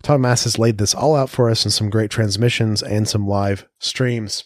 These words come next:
But in their article, they say, "A grunt character is unlike any our usual heroic and villainous characters. They are nameless backup that appear to support the hotshot leading them to battle.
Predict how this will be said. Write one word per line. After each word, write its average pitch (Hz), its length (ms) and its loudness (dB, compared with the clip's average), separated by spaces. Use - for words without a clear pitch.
But 127 240 -2
in 143 200 0
their 139 160 2
article, 131 360 0
they 113 120 2
say, 110 220 2
"A 98 60 0
grunt 156 200 0
character 160 220 0
is 123 60 2
unlike 120 320 0
any 127 260 -2
our 120 260 2
usual 135 520 0
heroic 123 360 0
and 120 100 -4
villainous 117 240 0
characters. 117 400 0
They 104 180 2
are 92 100 0
nameless 110 300 0
backup 110 340 -2
that 110 100 -2
appear 113 240 -2
to 107 80 -4
support 120 340 0
the - 100 -2
hotshot 131 460 0
leading 117 260 0
them 117 140 -2
to 127 120 -6
battle. 117 380 0